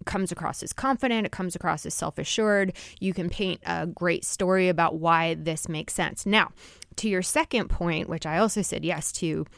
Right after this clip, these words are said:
the fact that you do have this unique blend of two different in-depth functions can be a great thing. And what I say on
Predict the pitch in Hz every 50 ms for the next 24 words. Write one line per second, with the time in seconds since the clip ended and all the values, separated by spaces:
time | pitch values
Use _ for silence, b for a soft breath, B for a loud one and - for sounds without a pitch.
0 | b b b _ _ _ _ - - - - - 214 202 - - 208 202 214 240
1 | - - 254 226 - 175 160 165 190 196 190 151 - 180 180 175 190 202 214 214
2 | 202 196 202 196 185 - - 180 175 165 165 165 160 156 - - - 165 160 156
3 | 156 165 185 233 247 - - 175 170 160 151 - - - - - - - - 202
4 | 202 208 202 165 180 180 - - 180 170 170 170 - B B B B B B -
5 | - 196 196 175 170 165 - - - - 160 160 160 - - 214 202 202 202 -
6 | - - - 208 214 214 226 226 220 190 190 180 165 - - 170 175 160 - -
7 | 160 160 165 165 160 - - - - 170 160 147 - 165 B B B B B -
8 | - 196 190 190 202 202 214 - - - 240 262 269 254 - - 175 175 170 170
9 | 165 165 165